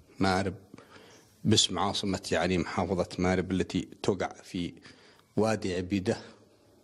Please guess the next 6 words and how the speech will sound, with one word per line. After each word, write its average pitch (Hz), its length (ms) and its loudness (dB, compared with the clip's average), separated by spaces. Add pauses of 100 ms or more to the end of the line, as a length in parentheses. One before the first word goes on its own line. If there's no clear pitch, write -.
(300)
بالذات، 98 540 2 (580)
وفي - 400 4 (1900)
المحافظة 98 720 2 (1800)
كاملة. 98 500 0 (1080)
نرحب 107 460 0
بإخواننا 85 680 -2